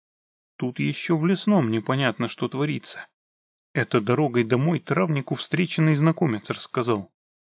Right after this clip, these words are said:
Лесной для медведя окно в большой мир, самый ближний для него городок. Время от времени травник в нём появляется.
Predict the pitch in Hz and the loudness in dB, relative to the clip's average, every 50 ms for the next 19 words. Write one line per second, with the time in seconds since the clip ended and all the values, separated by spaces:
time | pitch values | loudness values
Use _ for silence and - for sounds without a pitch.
0 | _ _ _ - 120 107 107 95 - - - 120 123 156 175 - - - _ _ | _ _ _ -6 -4 -4 -2 -4 -4 -4 -2 0 2 2 2 0 -2 -6 _ _
1 | _ _ _ _ - 123 110 110 117 110 113 117 117 104 107 123 165 202 170 160 | _ _ _ _ -4 -2 2 2 4 4 4 4 2 2 2 2 2 2 2 2
2 | 151 135 - - - 135 160 156 143 127 127 123 113 - - 127 131 139 143 143 | 0 -2 -2 0 0 2 2 0 2 0 0 0 0 -2 -4 -2 -2 -2 0 0
3 | 156 160 120 - - _ _ _ _ _ _ _ _ _ - - - - 202 208 | 0 0 -2 -4 -8 _ _ _ _ _ _ _ _ _ -18 -8 -4 -2 0 2
4 | 190 165 143 127 113 120 135 170 175 147 131 120 110 107 104 110 113 113 117 117 | 2 2 2 2 2 2 2 2 2 2 0 0 0 2 2 2 2 2 2 2
5 | 110 107 104 117 120 131 139 127 131 120 - - - - _ _ _ _ _ _ | 2 0 0 0 0 0 0 -2 -2 -4 -4 -8 -14 -20 _ _ _ _ _ _
6 | _ _ _ _ _ _ - 135 135 180 220 220 196 170 147 - - 143 175 208 | _ _ _ _ _ _ -4 -2 0 2 2 4 4 4 2 2 0 2 2 4
7 | 190 165 151 143 127 117 - - 180 208 175 147 131 117 - 123 123 135 131 120 | 4 4 4 2 0 -2 -2 0 0 2 2 0 0 -2 -2 0 0 2 0 0
8 | 107 131 131 139 147 156 175 165 127 113 104 - - - - | 0 2 2 2 2 2 2 2 0 -2 -4 -8 -12 -12 -14